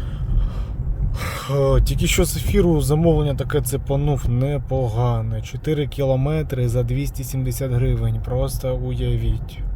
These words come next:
Ну, оце можна назвати жиром. Ну, подача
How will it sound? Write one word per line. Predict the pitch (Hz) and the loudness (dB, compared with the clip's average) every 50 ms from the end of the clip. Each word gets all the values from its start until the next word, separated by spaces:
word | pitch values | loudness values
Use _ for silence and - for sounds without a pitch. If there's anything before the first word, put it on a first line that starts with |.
| - - - - - - - - - - - - - - - | -6 -8 -8 -8 -8 -8 -8 -8 -10 -10 -8 -10 -10 -8 -6
Ну, | 143 151 151 143 127 123 - - - | -4 -2 -2 -2 -2 -4 -6 -8 -6
оце | 147 127 - - 214 240 233 208 180 - - - - - - - - - | -6 -6 -2 0 0 0 0 -2 -6 -8 -8 -10 -8 -8 -8 -8 -6 -4
можна | 139 143 139 127 131 123 | 0 0 0 0 0 -2
назвати | 117 113 110 110 123 131 127 117 120 110 | -2 -2 -2 -2 -2 -2 -2 -2 -6 -6
жиром. | 107 120 120 117 113 113 113 - 120 127 - | -4 -4 -4 -2 -4 -6 -6 -6 -6 -6 -6
Ну, | 143 139 131 120 110 - | -4 -4 -4 -4 -4 -4
подача | - 127 127 139 143 139 - - 127 120 117 | -4 0 2 2 2 2 0 -4 -6 -6 -6